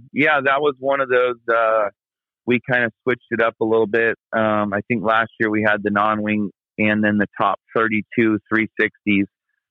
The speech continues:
So this year we kinda just decided to open up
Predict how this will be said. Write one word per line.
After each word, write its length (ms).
So 300
this 120
year 100
we 120
kinda 220
just 240
decided 460
to 260
open 260
up 140